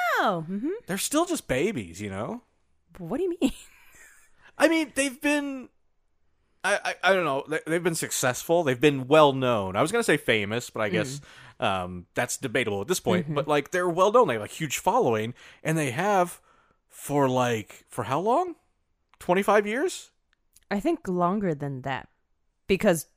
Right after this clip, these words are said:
Speaker 1: I think twenty-five was the first concert I went to, like, their anniversary.
Speaker 2: Oh, okay. I was thinking, like, ninety-seven, ninety-eight was, um, Bop. Is that not right?
Speaker 1: Yeah, yeah.
Speaker 2: Okay, okay. So twenty-five to twenty-six years,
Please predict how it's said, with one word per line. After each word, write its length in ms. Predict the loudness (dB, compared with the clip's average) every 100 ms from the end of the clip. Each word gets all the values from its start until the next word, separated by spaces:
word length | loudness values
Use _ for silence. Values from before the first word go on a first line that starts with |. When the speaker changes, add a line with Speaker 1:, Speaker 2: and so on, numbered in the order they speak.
| -4
Speaker 1:
I 120 | -4
think 220 | -2 -4
twenty-five 480 | -2 0 2 2 2
was 140 | 0 -4
the 100 | -6
first 400 | -4 -4 -4 -6
concert 360 | -10 -8 -10
I 60 | -8
went 180 | -12 -16
to, 220 | -16 -16 -8
like, 160 | -8 -6
their 100 | -8
anniversary. 560 | -8 -10 -14 -12 -14 -16 _ _ _ _ _ 0
Speaker 2:
Oh, 240 | 2 4
okay. 280 | 2 0 -2 -4 _ _ _ -20 _ 4
I 100 | 6
was 100 | 6
thinking, 220 | 4 2 2
like, 160 | 4
ninety-seven, 560 | 4 4 2 2 2 2
ninety-eight 420 | 0 0 -2 -2
was, 80 | -8 -8
um, 180 | -8 -6
Bop. 340 | -2 -2 -4 -8
Is 80 |
that 160 | -6 -4
not 160 | -4 -2
right? 220 | -2 0
Speaker 1:
Yeah, 140 | 0 0 -2 -10
yeah. 120 | -10 -10 _ _ _
Speaker 2:
Okay, 280 | -6 0 -2 -2
okay. 260 | -4 -4 -6 _ _ _ -4
So 160 | -2
twenty-five 840 | 0 0 0 2 4 6 4 0 -10
to 100 | -10
twenty-six 540 | -4 -2 -4 -4 -6 -4
years, 460 | -6 -8 -10 -18